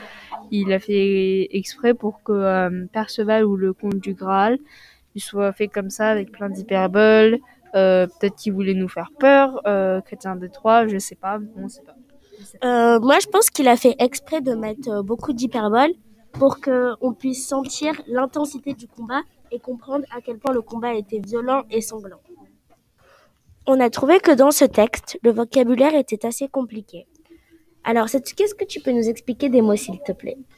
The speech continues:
Speaker 1: No problem.
Speaker 2: Qu'est-ce que ça veut dire, « de par le roi » ?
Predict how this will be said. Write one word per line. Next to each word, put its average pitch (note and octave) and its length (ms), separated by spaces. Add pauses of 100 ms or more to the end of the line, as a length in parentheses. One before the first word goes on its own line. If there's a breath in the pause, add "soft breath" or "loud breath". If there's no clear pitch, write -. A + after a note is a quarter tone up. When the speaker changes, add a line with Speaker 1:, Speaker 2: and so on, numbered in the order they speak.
Speaker 1:
No A3 160
problem. F#3+ 720 (880 loud breath)
Speaker 2:
Qu'est-ce F4+ 200
que D#4+ 100
ça C4 160
veut A3+ 140
dire, « B3 320
de G#3 180
par B3+ 320
le G#3+ 80
roi » ? E3+ 240